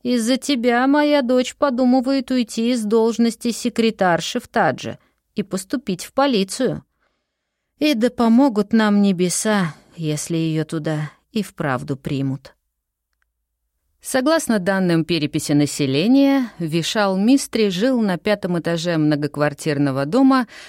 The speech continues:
всего в миле от Лабурнум-хауса. По крайней мере, так было десять лет назад.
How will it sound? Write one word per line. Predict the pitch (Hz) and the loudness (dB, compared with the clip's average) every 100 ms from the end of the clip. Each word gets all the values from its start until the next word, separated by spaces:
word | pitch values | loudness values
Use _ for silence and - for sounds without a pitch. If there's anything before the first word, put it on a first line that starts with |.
| - | -14
всего | - 294 294 330 | -4 0 2 2
в | 202 | 2
миле | 208 247 262 240 214 | 2 4 4 2 0
от | - 170 151 | -2 -4 -2
Лабурнум-хауса. | 151 139 156 165 147 143 - 120 110 92 - - - _ _ _ - _ | -2 -2 -4 -2 0 0 0 0 0 -4 -10 -14 -18 _ _ _ -20 _
По | 240 | -4
крайней | 233 254 233 | 0 2 2
мере, | 190 202 185 | 2 2 0
так | 175 156 165 | 0 -2 -2
было | 165 165 165 | -4 -2 -2
десять | 151 151 156 147 | -2 -4 -4 -4
лет | 151 185 | -4 -2
назад. | 202 - - | -2 -4 -6